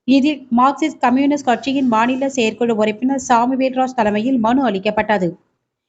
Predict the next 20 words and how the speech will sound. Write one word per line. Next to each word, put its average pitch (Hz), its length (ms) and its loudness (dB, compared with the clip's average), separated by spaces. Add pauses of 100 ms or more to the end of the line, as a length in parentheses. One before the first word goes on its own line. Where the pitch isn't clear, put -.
(160)
மின் 254 220 4
வாரியத்தை 262 460 2
தனியார் 262 460 0
மயமாக்கும் 233 580 0
ஸ்மார்ட் 240 360 0
மீட்டர் 269 260 -2
திட்டத்தை 226 440 0
தமிழக 214 400 0
அரசு 208 320 -2
நிராகரிக்க 254 580 0
வேண்டும். 190 340 -2 (760)
இதன் 277 300 4
மூலம் 302 220 2
கார்ப்பரேட் 262 480 0
நிறுவனங்கள் 254 540 0
கொள்ளை 262 300 2
அடிக்க 226 460 0
அனுமதிக்க 262 500 0
கூடாது. 208 420 0 (680)
மினி 269 240 4